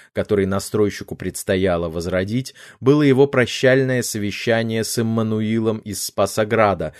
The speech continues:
как раз перед тем, как он отказался от сознательной личности,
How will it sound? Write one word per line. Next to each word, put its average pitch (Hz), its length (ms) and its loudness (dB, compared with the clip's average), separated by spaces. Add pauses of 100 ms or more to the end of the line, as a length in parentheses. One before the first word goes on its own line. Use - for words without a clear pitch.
(180)
как 101 200 0
раз 98 200 2
перед 98 280 -4
тем, 131 240 2
как - 240 0
он 110 160 0
отказался 98 800 0
от 101 180 -8
сознательной 90 880 -2
личности, 110 640 -4